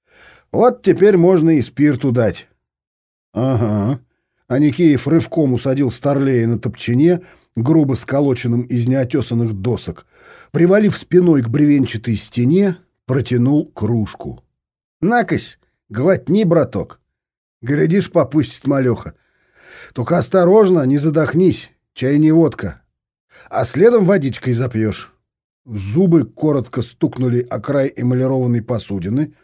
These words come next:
в нос ударил резкий запах неразбавленного спирта.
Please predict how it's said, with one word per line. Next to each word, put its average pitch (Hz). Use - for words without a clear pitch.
в 123
нос 190
ударил 165
резкий 160
запах 131
неразбавленного 131
спирта. 90